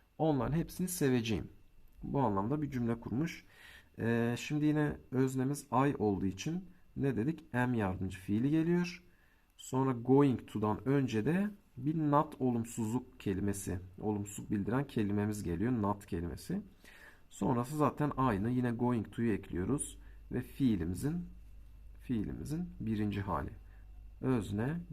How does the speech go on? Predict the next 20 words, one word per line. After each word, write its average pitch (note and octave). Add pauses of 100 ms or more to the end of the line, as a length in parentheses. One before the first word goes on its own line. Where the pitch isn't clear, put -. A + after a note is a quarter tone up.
yardımcı A2
fiil, C#3+ (260)
olumsuzluk A#2+
bildiren G#2
not, F3 (640)
e, A#2
going B2
to. F2+ (320)
Sonra A#2
da E3 (220)
fiilin C3+
birinci G#2+
hali. G#2 (720)
"I A#2+
am C3
not C3
going A#2+
to E3+
insult." G#2 (400)
Yani, C3+